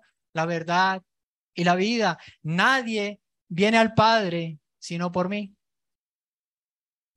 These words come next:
Hermanos, Jesucristo, nuestro Señor, no es solamente un hombre. Jesucristo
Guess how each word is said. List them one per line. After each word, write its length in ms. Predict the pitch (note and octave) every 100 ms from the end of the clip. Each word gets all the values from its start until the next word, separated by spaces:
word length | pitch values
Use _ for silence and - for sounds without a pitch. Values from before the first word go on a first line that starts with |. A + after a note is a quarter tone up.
| _ _ _ _ _ _ _ _ _ _
Hermanos, 320 | - E3 A#3+ A#3+
Jesucristo, 1000 | - G3 G3 A3 C4+ - A#3 A3 A3+ A3 _ _ _ _ _ _ -
nuestro 420 | F#3+ G#3+ A#3+ A3+
Señor, 720 | A3+ G#3 A#3 A#3+ A3 G3 F#3+ G3 _ _ _ _ _ _ _ _
no 120 | - G3+
es 100 | -
solamente 600 | A#3 A#3 A3+ A#3+ A#3 A3+
un 120 | A3+
hombre. 380 | A#3 G3 B2 A#2 _ _ _ _ _ _ _ _ _ _ _ _ _ _ _ _ _ _
Jesucristo 960 | G3+ G#3 A3+ B3+ C#4 - C4 C4+ B3